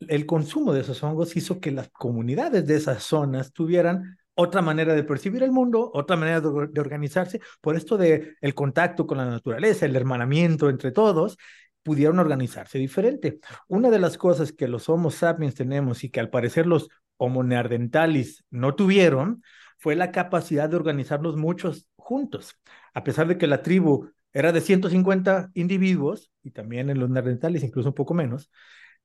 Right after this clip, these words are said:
el hecho de que se pudieran organizar varias tribus y que en lugar de pelearse entre sí pudieran organizarse,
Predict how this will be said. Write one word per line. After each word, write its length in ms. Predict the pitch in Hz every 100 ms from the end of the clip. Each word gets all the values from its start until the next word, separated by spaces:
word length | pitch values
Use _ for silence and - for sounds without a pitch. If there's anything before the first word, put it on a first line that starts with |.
| -
el 140 | 139 202
hecho 200 | 214 240
de 80 |
que 100 | 202
se 120 | 185 156
pudieran 320 | 151 190 185
organizar 360 | 160 151 185
varias 320 | 180 226 240 180
tribus 640 | 180 190 165 - - _ _ _ _ _ _ _ _ 156
y 100 | -
que 100 | 151
en 80 |
lugar 200 | 151 196
de 60 | 262
pelearse 420 | 226 175 202 196
entre 280 | 196 170 151
sí 180 | 151 185
pudieran 380 | 185 143 190 202
organizarse, 760 | 156 147 131 170 160 156 175